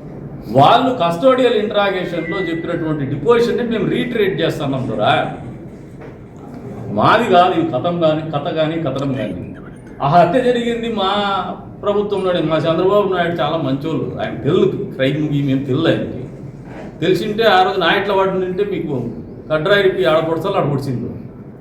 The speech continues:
ఆయనకు అటువంటి తెలుగు తెలియదు కాబట్టి ఆయన చేతితో కత్తి పెట్టేసి పాపం నారాసుర రక్త చరిత్ర. ఒక ఎలక్షన్ చేసుకుంటే ముఖ్యమంత్రి. అందుకే చెప్పిన ఈ గొడ్డలది నువ్వు అధికారాన్ని తెచ్చుకున్నావు,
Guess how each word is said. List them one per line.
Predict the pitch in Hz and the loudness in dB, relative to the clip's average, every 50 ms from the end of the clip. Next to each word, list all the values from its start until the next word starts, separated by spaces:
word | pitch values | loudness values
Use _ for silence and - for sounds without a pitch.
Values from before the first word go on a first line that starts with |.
| - - 143 | -8 -2 2
ఆయనకు | 151 170 175 170 156 | 2 2 4 2 0
అటువంటి | - - 156 170 - | 0 0 0 -2 -2
తెలుగు | - - 160 180 190 160 127 120 123 - - - - - - - - - - - - - - - - - - - - - - - - - - - - - - - - - - - - - | -2 0 2 2 4 4 4 2 0 -2 -6 -10 -10 -12 -14 -14 -16 -16 -16 -16 -16 -16 -16 -16 -14 -14 -14 -14 -14 -14 -12 -12 -12 -12 -12 -10 -10 -10 -10 -10 -10 -10 -12 -6 2 4
తెలియదు | 190 208 247 247 - 233 | 4 6 6 6 6 8
కాబట్టి | 226 208 214 220 220 214 | 8 8 8 6 2 2
ఆయన | 185 180 175 185 | 2 2 2 2
చేతితో | 185 185 185 156 | 0 0 0 -2
కత్తి | 160 151 139 151 | -2 -2 -2 -2
పెట్టేసి | 147 147 131 - 127 120 113 - | -2 -2 -2 -2 -2 -4 -4 -6
పాపం | - - 117 113 117 120 117 | -8 -8 -8 -6 -6 -4 0
నారాసుర | 127 127 135 139 135 127 117 - 127 113 113 | 2 4 4 6 6 4 4 2 -4 -6 -6
రక్త | 107 - - - - 113 | -8 -8 -10 -12 -10 -10
చరిత్ర. | - - - - - - - - - - - - - - | -10 -10 -10 -10 -12 -12 -12 -14 -14 -14 -14 -12 -6 -2
ఒక | 147 135 | 0 2
ఎలక్షన్ | 143 147 156 151 147 143 143 143 | 4 6 4 4 2 0 0 0
చేసుకుంటే | 139 123 - - 131 127 127 | 0 0 0 -2 -4 -4 -2
ముఖ్యమంత్రి. | - 135 120 120 120 117 - - - - 101 - - - - - - - - - - - - 123 | -2 -2 -2 -2 -4 -6 -8 -8 -8 -8 -8 -10 -10 -10 -12 -12 -12 -14 -14 -14 -14 -10 -4 -4
అందుకే | 135 185 - 262 | -2 0 0 0
చెప్పిన | 262 - 151 135 - 147 151 - - - - - - - - - - - - - - - - - - - - - - | 0 2 2 0 0 0 0 0 0 -2 -4 -8 -10 -12 -12 -14 -14 -16 -16 -16 -16 -16 -16 -16 -16 -16 -14 -10 -6
ఈ | 139 131 | -2 2
గొడ్డలది | 127 156 156 156 196 208 208 202 202 - 208 208 | 4 4 4 6 6 6 6 4 2 0 0 0
నువ్వు | 220 214 208 208 - - 185 185 | 0 0 -2 -6 -6 -4 -2 0
అధికారాన్ని | 175 165 175 170 185 185 185 185 175 165 147 147 | 0 0 2 2 2 2 2 2 0 0 -2 -4
తెచ్చుకున్నావు, | - - 143 131 123 107 107 - - | -4 -6 -8 -10 -8 -8 -8 -8 -8